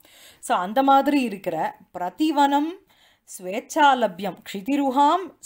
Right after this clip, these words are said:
ஸ்வேச்சாலப்யம் பலம், அந்த பலம்ங்கிறது பழங்கள், அ, இந்த மரங்களிலிருந்து எப்பொழுது வேணா வந்து நம்ம இஷ்டப்படி பறிச்சுக்கலாம். ஸ்தானே ஸ்தானே, ஒவ்வொரு இடத்திலும் புண்ணிய சரிதாம்,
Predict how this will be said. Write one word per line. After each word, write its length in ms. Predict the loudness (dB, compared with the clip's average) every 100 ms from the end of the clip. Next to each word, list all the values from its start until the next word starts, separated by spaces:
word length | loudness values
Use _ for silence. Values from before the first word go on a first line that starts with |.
| -12
ஸ்வேச்சாலப்யம் 1120 | -8 -6 2 4 4 2 -4 -2 -2 -2 -10 _
பலம், 380 | -10 -8 -8 -10 _
அந்த 200 | -16 -14 -8
பலம்ங்கிறது 760 | -6 -4 -4 -4 -4 -4 -4 -8 _
பழங்கள், 640 | -10 -8 -6 -6 -6 -10 _ _ _ _ _ _ _
அ, 280 | -10 -6 -6 -10 -10
இந்த 160 | -6
மரங்களிலிருந்து 920 | 0 0 2 0 0 0 -2 -2 0
எப்பொழுது 560 | 0 0 4 6 6 2
வேணா 200 | 2 2
வந்து 400 | 0 -2 -2 -4
நம்ம 200 | -6 -10
இஷ்டப்படி 420 | -6 -4 -2 -6
பறிச்சுக்கலாம். 540 | -6 -8 -8 -6 -6 -8 _ _ _ _
ஸ்தானே 640 | -16 -2 2 4 2 -2 -4 -2
ஸ்தானே, 560 | -2 -2 -6 -10 -12
ஒவ்வொரு 500 | -6 -4 0 2 4
இடத்திலும் 720 | 2 -2 -6 -8 -8 -10 -12 _ _ _
புண்ணிய 380 | -16 -14 -8 -8 -8
சரிதாம், 600 | -14 -10 -8 -6 -8